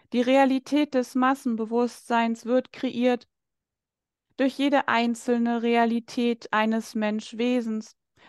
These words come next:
So sind alle Realitäten eines Menschwesens gesammelt im Raum des Massenbewusstseins.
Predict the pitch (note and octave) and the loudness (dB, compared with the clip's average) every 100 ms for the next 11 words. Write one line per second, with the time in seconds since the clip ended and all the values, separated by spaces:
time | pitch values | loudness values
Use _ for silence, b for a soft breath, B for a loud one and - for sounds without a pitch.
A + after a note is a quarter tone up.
0 | b B3+ C4 C4+ - A#3+ C#4 C4 A#3+ A#3 | b 0 2 0 0 2 4 2 2 2
1 | A3+ A3+ A#3 B3 A#3+ A#3+ A3+ A3 A3 A3 | 2 0 -4 -2 -2 -4 -2 0 0 -4
2 | - A3 A3 G#3+ - A#3+ B3 A#3+ A3+ - | -4 -2 -2 -6 -4 -2 -2 -4 -4 -2
3 | A#3+ A3+ B3+ B3 A3+ - - A3 A3+ A3+ | 0 2 2 2 0 -4 -4 -2 -2 -2
4 | G3+ G3+ G3+ G3+ G#3+ - G#3 G3+ G#3+ G#3 | 0 0 0 -4 -6 -4 -2 -2 -6 -8
5 | G#3 A#3 B3+ - - G3+ G3+ | -2 -2 -2 -6 -4 -4 -4